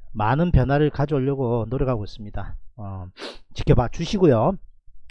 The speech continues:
자, 화이팅 좀 넘치게 같이 열공했으면 좋겠는데 열공 안 하신 분들 많은 것 같아서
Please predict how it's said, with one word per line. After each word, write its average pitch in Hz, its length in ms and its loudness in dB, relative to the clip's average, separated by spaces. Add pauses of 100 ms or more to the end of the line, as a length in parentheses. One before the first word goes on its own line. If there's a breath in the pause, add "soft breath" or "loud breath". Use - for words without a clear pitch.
(580 loud breath)
자, 165 380 2
화이팅 175 340 0
좀 151 140 0
넘치게 139 640 2
같이 131 400 -4
열공했으면 196 500 2
좋겠는데 147 800 -2
열공 147 280 0
안 101 180 -2
하신 180 240 0
분들 156 160 -4
많은 107 280 -4
것 190 80 0
같아서 131 580 -2